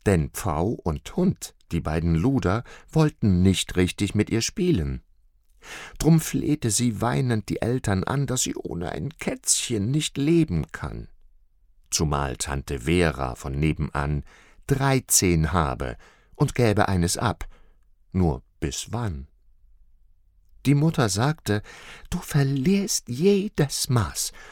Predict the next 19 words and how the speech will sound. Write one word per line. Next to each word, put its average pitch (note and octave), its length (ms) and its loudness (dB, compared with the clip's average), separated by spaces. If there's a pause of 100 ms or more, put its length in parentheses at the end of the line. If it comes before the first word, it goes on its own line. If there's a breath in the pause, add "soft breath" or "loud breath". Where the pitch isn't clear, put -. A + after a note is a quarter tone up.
(200 loud breath)
und F3 240 4
damit D3+ 320 4
verstehe D3 640 0
ich - 180 -8
gar E3 200 0
keinen C2 420 -4
Spaß. - 460 -2
Eine A#2 280 -2 (160)
Katze F3 400 0
kommt - 380 -6
mir G#2+ 160 2
nicht D3+ 320 0
in D3 100 2
die B2+ 140 -4
Küche." - 480 0 (1800 soft breath)
Sie B2+ 320 2
sah G2+ 260 2
nämlich E2+ 640 2
voraus, C2 840 -4